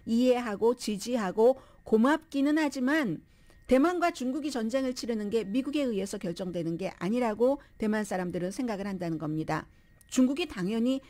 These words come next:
제국주의적인, 침략적인 야심이 있는 거죠. 그런데 어쨌든 기본적으로는 중국과 대만의 문제라는 거죠.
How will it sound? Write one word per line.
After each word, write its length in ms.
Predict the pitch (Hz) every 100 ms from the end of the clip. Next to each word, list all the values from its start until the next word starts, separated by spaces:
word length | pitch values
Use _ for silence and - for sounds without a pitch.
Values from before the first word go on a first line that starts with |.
| -
제국주의적인, 800 | - 220 254 - 247 214 202 208
침략적인 760 | - 294 294 294 - 208 208 226 - - -
야심이 460 | 180 196 - 233 214
있는 220 | 180 180
거죠. 340 | 165 156 156 - - -
그런데 280 | 302 294
어쨌든 520 | 285 208 277 277 302 311 - - -
기본적으로는 1000 | 254 311 339 330 285 254 233 240 277
중국과 760 | 277 247 254 269 277 - - 285
대만의 420 | 277 254 302 294
문제라는 520 | 240 214 196 180 165
거죠. 360 | 160 147 190 165